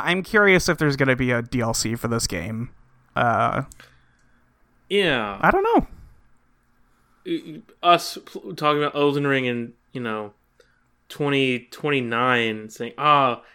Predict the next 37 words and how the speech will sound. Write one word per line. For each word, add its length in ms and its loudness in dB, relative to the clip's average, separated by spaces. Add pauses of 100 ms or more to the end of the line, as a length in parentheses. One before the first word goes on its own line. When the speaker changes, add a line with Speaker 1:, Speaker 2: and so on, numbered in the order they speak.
(260)
Speaker 2:
you 100 0
know, 400 4 (300)
with 100 -12
the 80 -2
new 180 4
patch, 440 2
they're, 160 -4 (100)
they're 180 -4
taking 480 0
out, 640 2 (180)
Speaker 1:
<laughs> 200 -20
Speaker 2:
uh, 480 0 (680)
insert 400 -2
final 360 0
boss 280 0
of 100 -6
Elden 380 -2
Ring 260 -4
originally." 1120 2
<laughs> 320 -6 (680)
Speaker 1:
I 120 8
don't 160 6
Speaker 2:
It's 80 0
Speaker 1:
think 100 4
Speaker 2:
like 140 4
Speaker 1:
they're 80 8
gonna, 120 10
Speaker 2:
Des- 100 8
Speaker 1:
I 40 8
don't 180 6
think 140 0
they're 80 2
gonna 160 6
Destiny 500 2
two 280 -2
it, 160 -2
no. 400 8